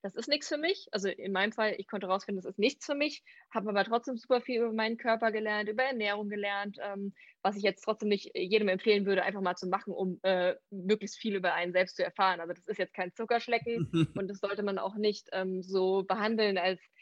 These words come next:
Speaker 1: wäre das auf die leichteste Schulter zu nehmen. Das ist schon gesundheits-, ähm, riskant, sag ich mal, und auch nicht für jeder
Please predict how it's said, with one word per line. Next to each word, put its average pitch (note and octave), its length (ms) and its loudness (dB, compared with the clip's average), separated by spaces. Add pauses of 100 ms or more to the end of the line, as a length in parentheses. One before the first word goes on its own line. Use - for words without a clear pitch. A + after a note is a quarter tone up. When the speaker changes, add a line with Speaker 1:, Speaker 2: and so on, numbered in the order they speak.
(200)
Speaker 1:
wäre F#3+ 280 2
das F#3 160 -8
auf F#3+ 120 -8
die F#3+ 100 -4
leichteste F3+ 360 -4
Schulter A#3 300 -6
zu - 100 -12
nehmen. E3+ 180 -4
Das G3 100 -4
ist G#3 100 -4
schon G#3 240 0
gesundheits-, A3+ 680 -2 (260)
ähm, - 540 -12 (100)
riskant, A#3 560 0
sag A#3 180 2
ich B3+ 120 -6
mal, B3+ 240 4 (400)
und G#3 280 -2
auch G3+ 80 2
nicht G#3 220 -2
für G#3 80 -2
jeder G3 420 2